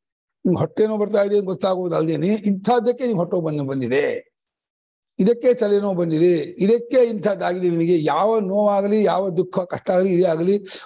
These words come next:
ಉರಿ ಆಗಲಿ, ಕಡಿತ ಆಗಲಿ, ಇಂಥದ್ದಕ್ಕೆ ಬಂದಿರೋದು ಅಂತ ಕಂಡು ಹಿಡಿತಾನಲ್ಲ,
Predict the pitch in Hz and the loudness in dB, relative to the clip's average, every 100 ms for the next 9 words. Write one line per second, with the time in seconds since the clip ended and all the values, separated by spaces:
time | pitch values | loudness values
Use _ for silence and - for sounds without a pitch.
0 | _ 190 214 196 196 202 190 180 196 165 | _ 2 4 2 0 -2 -2 0 0 0
1 | 143 180 202 190 - - 208 185 233 226 | 2 0 0 -6 -16 0 0 4 4 4
2 | 185 233 - 254 254 226 214 214 208 214 | 2 -2 0 4 6 6 2 0 4 2
3 | 202 220 226 220 214 175 - _ _ - | 2 -2 -2 0 0 0 -4 _ _ -6
4 | 196 185 190 180 165 | 0 0 0 0 0